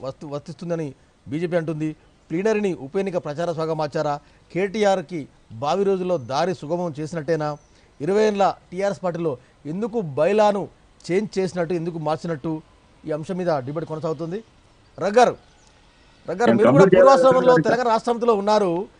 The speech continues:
Speaker 1: ఉన్న పలంగా బైలా మార్చాల్సిన అవసరం ఏముంది? యాక్టివ్ ప్రెసిడెంట్గా కేటీఆర్ను జనం అంటే ఆ, ఆ పార్టీ లీడర్స్, ఆ పార్టీ క్యాడర్ ఆమోదించినట్టే, ఈ రెండు అంశాలు ఎట్లా, ఎట్లా చూస్తారు మీరు రఘునందన్ గారు?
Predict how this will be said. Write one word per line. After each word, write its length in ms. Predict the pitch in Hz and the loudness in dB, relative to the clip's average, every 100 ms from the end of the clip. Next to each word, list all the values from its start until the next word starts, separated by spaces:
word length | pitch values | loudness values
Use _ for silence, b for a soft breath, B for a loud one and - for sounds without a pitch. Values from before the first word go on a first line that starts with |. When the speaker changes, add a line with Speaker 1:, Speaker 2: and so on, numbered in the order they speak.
| b - | b -8
Speaker 1:
ఉన్న 180 | 220 294 | 0 2
పలంగా 440 | 285 262 262 262 | 4 4 6 4
బైలా 340 | 202 202 254 262 | 4 2 4 4
మార్చాల్సిన 460 | 240 - 233 220 | 2 2 0 2
అవసరం 360 | 196 196 240 214 | -2 2 2 4
ఏముంది? 420 | 214 208 208 214 b b - | 2 0 -2 -4 b b -2
యాక్టివ్ 400 | 180 247 - 285 | 2 2 0 0
ప్రెసిడెంట్గా 580 | 254 220 240 233 226 175 b b b 190 | 2 4 4 6 6 4 b b b 2
కేటీఆర్ను 560 | 233 214 262 254 240 | 2 6 4 6 2
జనం 300 | 175 202 214 | 2 -2 0
అంటే 260 | 185 180 170 | 0 4 4
ఆ, 100 | 160 | 2
ఆ 300 | 139 160 156 | 2 0 0
పార్టీ 320 | 156 185 202 226 | 0 0 0 0
లీడర్స్, 280 | 226 233 | 0 0
ఆ 80 | 233 | 0
పార్టీ 280 | - 190 208 | 0 -2 -2
క్యాడర్ 240 | 208 208 | -2 0
ఆమోదించినట్టే, 720 | 185 190 220 202 196 170 185 190 b b 180 | 0 0 0 -2 -6 -4 -6 -8 b b -8
ఈ 180 | 220 208 | -4 -2
రెండు 260 | 214 285 | 2 4
అంశాలు 260 | 277 254 254 | 4 6 4
ఎట్లా, 160 | 208 | 2
ఎట్లా 180 | 196 233 | -2 -2
చూస్తారు 260 | 214 196 165 | -2 -2 -2
మీరు 160 | 123 - _ _ _ - | -4 -14 _ _ _ -8
రఘునందన్ 300 | 202 220 160 | -6 -4 -6
గారు? 120 | 110 | -10